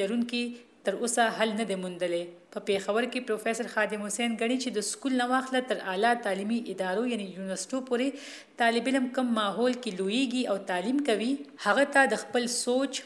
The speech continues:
مشاهدې او بیا د هغې نت-، نتیجه اخذ کولو او خپل تصور یا نظریه جوړولو ته څوک نه پرېږدي. ماشوم اکثر د هر تپوس په جواب کې چپ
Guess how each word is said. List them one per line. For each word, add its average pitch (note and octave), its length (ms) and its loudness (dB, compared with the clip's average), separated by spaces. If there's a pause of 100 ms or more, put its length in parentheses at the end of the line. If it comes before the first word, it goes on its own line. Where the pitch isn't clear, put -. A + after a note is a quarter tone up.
(120)
مشاهدې A3 880 0
او G3 40 6 (120)
بیا G3 100 6
د G3 140 4
هغې A3+ 180 0
نت-، G3 340 -6
نتیجه G3 440 -2
اخذ F#3+ 280 0
کولو B3+ 320 2 (520)
او - 20 6 (160)
خپل C4 340 0
تصور G#3 460 0
یا A3+ 240 2
نظریه G3+ 480 2 (100)
جوړولو A#3 480 2 (300)
ته A#3 200 4
څوک B3 280 -4
نه B3+ 160 0
پرېږدي. F3+ 360 -2 (560)
ماشوم A3+ 460 0
اکثر C4+ 400 2
د G3 100 -2
هر B3+ 220 2
تپوس B3+ 400 -2
په G3 80 -2
جواب A#3 380 4
کې C4 120 -2 (440)
چپ C#4 200 -2